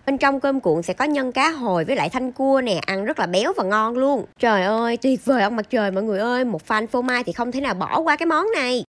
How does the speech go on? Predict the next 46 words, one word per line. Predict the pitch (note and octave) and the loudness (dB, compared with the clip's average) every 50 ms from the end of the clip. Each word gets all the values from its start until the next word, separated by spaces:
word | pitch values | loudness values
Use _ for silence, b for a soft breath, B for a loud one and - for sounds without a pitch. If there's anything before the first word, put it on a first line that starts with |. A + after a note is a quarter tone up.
| _ | _
Tiếp | - E4+ F#4+ F#4 | 0 0 2 4
đến | C#4 D4+ D#4 F4 F4+ | 4 4 4 4 4
đó | - - | 4 4
là | - C#4+ A3+ | 4 4 4
món | G#3+ A3 A#3 C#4+ F4+ F4 | 4 4 2 2 4 4
mực | C4+ G3 - - | 2 2 2 0
sốt | - - D4 E4 F#4+ - - - | 0 2 2 2 2 0 0 2
teriyaki. | E4 E4 D4+ E4 E4 D4+ F4 D#4+ D#4+ - F4 F4 F4 F4 F4 E4+ - _ _ | 2 2 4 2 0 0 0 -2 0 0 0 0 2 2 0 0 -4 _ _
Mực | C4 B3+ B3+ B3+ - | 4 4 4 4 2
thì | D4 G#3+ G#3+ G#3 | 2 2 2 2
dai | B3 B3 B3+ C4 C4 | 2 2 2 2 2
nè, | B3+ G3 | 0 -2
cái | - C4+ | -2 -2
sốt | - E4+ F4+ F4 - | 0 0 -2 0 0
teriyaki | D4+ C#4 C4+ B3 C4+ A#3+ B3 - - B3+ B3 - | 2 2 2 2 2 0 0 0 0 0 0 0
thì | A3 F3 | 0 0
mặn | E3+ E3+ F#3 | 0 0 0
mặn | F#3 D3 D3 F#3+ | -2 -2 -2 -2
ngọt | G#3 F#3+ - | -2 -2 0
ngọt | G3 F3+ - - | 0 -2 0 0
ngon | A#3+ B3 A#3 A#3+ B3 | 0 0 0 0 0
lắm | B3+ C4 F#4 G#4 G4 | 0 2 2 2 4
luôn. | F4 D4+ A#3 F#3+ | 2 2 0 0
Tiếp | - - D4+ F#4 - | 0 0 0 0 0
đến | A3+ A#3 B3+ D4+ | 0 -2 -2 -2
sẽ | - A3 | -2 -2
là | F#3+ F3+ E3+ | -2 0 0
món | E3+ F3+ F3+ G#3+ C#4 C4+ | 0 0 0 0 0 0
trứng | - B3 B3 D4+ E4+ | 0 0 2 2 2
hấp | F4+ E4+ - | 0 0 -2
hải | - A#3 F3+ E3 G3 C#4 - | -4 -4 -2 -2 -2 0 0
sản | A3 - D3 B3 E4+ | 0 0 2 2 0
nha. | E4 E4 E4 E4+ E4+ C4+ - _ _ _ - C#4+ | 0 0 0 0 -2 -4 -6 _ _ _ -4 -2
Trứng | F4 | 0
hấp | G4+ G4 F#4+ | 0 0 0
này | F4+ C4 | 0 -2
có | - B3 | 0 0
giá | C#4 C4+ C#4 E4 | 0 2 2 2
là | F#4 B3+ | 2 0
hai | A#3+ B3 C4+ C4+ C#4+ | 0 0 0 2 2
mươi | C#4 C#4+ | 0 0
chín | - D4 D4 F4+ G#4+ | -2 -2 -2 0 0
ngàn | - G3 F#3 | 0 0 0
một | D#3 E3 - | -2 -4 -2
chén | - B3 B3 C4 F4 F#4+ | 0 2 2 2 2 2
nha. | F#4 D4 A3 | 2 0 0